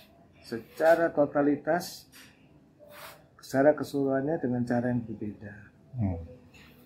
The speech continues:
Speaker 1: Ada orang-orang yang hidup bersama dengan kita di dunia ini yang betul-betul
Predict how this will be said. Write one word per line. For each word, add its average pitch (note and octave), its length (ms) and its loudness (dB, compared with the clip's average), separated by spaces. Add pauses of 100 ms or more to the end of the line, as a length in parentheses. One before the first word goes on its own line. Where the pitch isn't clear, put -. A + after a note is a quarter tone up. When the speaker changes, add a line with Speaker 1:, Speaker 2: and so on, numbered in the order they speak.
(1900)
Speaker 1:
Ada C3 480 4
orang-orang C#3+ 580 4
yang C#3+ 80 -4
hidup C#3+ 300 -2
bersama B2+ 400 0
dengan A#2+ 240 0
kita A#2+ 420 -2 (1040)
di C#3+ 140 2
dunia C3+ 400 6
ini E3 400 -2 (1400)
yang C#3+ 460 0 (1900)
betul-betul C#3 800 0